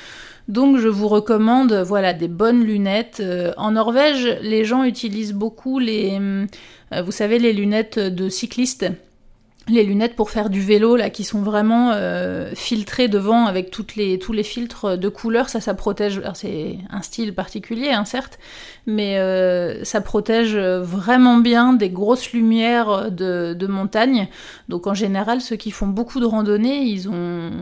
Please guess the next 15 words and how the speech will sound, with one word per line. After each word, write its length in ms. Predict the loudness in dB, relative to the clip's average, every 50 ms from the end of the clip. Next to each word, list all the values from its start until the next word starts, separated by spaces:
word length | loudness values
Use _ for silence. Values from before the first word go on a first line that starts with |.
| -10 -10
ils 220 | -10 -10 -8 -10
ont 20 | -10
souvent 300 | -8 -6 -4 -2 0 2
des 160 | 2 0 0
lunettes 420 | 0 -2 -2 -2 -4 -4 -4 -6 -6 -4
comme 200 | -4 -6 -6 -6
ça. 180 | -6 -8 -12 -16 _ _ _ _ _ _ _ -20 -20 _ _ _ 2
Autre 260 | 4 4 4 4 2 -2
accessoire 840 | -2 -2 -2 -4 -4 -4 -4 -2 2 4 6 4 4 4 0 -6 -6
classique 680 | -6 -4 -4 -4 -4 -4 -4 -4 -4 -4 -4 -6 -8
de 240 | -8 -8 -6 -4 -4
vacances, 800 | -2 -2 -2 -4 -2 0 0 2 2 2 2 2 2 0 -2 -6
chapeau 840 | -2 -2 -2 -2 -2 -4 -2 0 0 2 0 0 -2 -4 -6 -10 _ _ -2
ou 100 | -2 -2
casquette. 840 | 0 -2 -4 -4 -4 -6 -4 -2 0 2 0 0 -2 -6 -18 -18